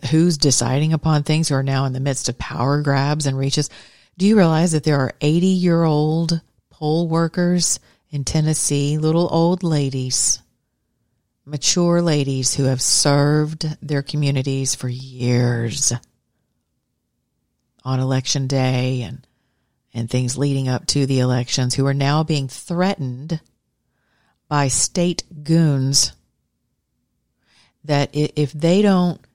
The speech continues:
back off or otherwise elect certain people that they want to their election commissions, that they're never gonna be allowed to work in elections again. Does this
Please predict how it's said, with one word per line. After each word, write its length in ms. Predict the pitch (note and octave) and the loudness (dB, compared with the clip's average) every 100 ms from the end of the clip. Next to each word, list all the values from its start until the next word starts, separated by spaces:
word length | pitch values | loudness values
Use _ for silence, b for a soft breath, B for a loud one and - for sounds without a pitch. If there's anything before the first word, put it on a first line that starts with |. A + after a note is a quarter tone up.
| _ _ _ C#3 | _ _ _ -4
back 240 | D#3 D#3 E3 | 0 0 0
off 500 | D#3 D#3 D#3 D#3 - | 0 0 0 -2 -4
or 200 | D#3+ - | -8 -2
otherwise 460 | D3 D3+ C#3+ C#3 | 2 2 2 0
elect 520 | C3 C3+ C3+ D3+ - - | -2 -2 -2 -4 -6 -10
certain 360 | - D#3+ C#3+ C3+ | -6 -4 -4 -8
people 360 | - D#3+ D3+ | -10 -10 -10
that 180 | C3 B2 | -8 -2
they 180 | C#3 A3 | 2 4
want 460 | G3+ B2+ - _ - | 2 -2 -10 _ -2
to 140 | C#3 | 0
their 180 | B2 A2+ | 0 -2
election 480 | B2+ B2+ - D3 C3 | -4 -6 -4 -6 -6
commissions, 680 | C3+ C#3+ - E3+ E3+ - - _ _ _ _ _ _ | -4 -2 0 -2 -2 -6 -10 _ _ _ _ _ _
that 460 | F3+ C#3 B2+ D#3+ C#3 | -4 0 0 -2 0
they're 180 | D#3+ A3+ | 2 2
never 320 | F3 C3+ C3+ | 2 -2 -4
gonna 180 | C3+ B2+ | -4 -4
be 120 | C3 | -4
allowed 400 | C3 B2+ D3+ D#3+ | -4 -2 -2 -2
to 100 | C#3 | -4
work 320 | C#3+ D3 - | -2 -4 -4
in 80 | D#3 | -4
elections 500 | D#3+ E3 - E3+ E3+ | -4 -2 -2 -2 -2
again. 480 | E3+ F#3 E3 C#3 C3+ _ _ _ _ _ _ _ _ _ _ _ _ _ | -2 0 0 -2 -8 _ _ _ _ _ _ _ _ _ _ _ _ _
Does 200 | F3 - | -4 0
this 300 | A#3 B3+ - | 2 2 -2